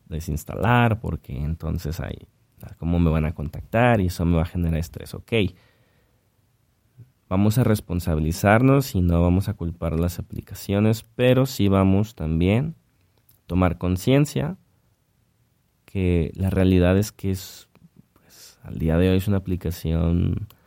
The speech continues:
eh, rezagada en la experiencia del usuario, una experiencia negativa, no promueve buenos hábitos, no es un aliado para la salud mental. Entonces, valdría la pena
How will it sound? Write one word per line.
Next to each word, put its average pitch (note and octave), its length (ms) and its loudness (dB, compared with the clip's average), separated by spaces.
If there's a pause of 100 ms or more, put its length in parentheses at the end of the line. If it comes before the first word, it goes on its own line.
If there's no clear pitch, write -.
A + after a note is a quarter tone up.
(580)
eh, D#2+ 380 -2
rezagada F#2+ 680 2
en F#2+ 120 0
la F#2 60 2
experiencia F#2 460 -2
del - 120 -2
usuario, C3 440 -2
una G#2+ 140 0
experiencia F#2 480 -6
negativa, A#2 680 0 (680)
no E2+ 640 2 (160)
promueve F2 680 4
buenos E2 420 0
hábitos, A2+ 640 -6 (920)
no E2 560 2
es E2 240 -2
un E2+ 120 -2
aliado E2 520 -2
para A#2 160 -4
la A2+ 140 -2
salud G#2+ 260 -2
mental. G#2+ 460 -2 (400)
Entonces, - 220 -20
valdría F#2 300 2
la F#2 180 4
pena F2 440 2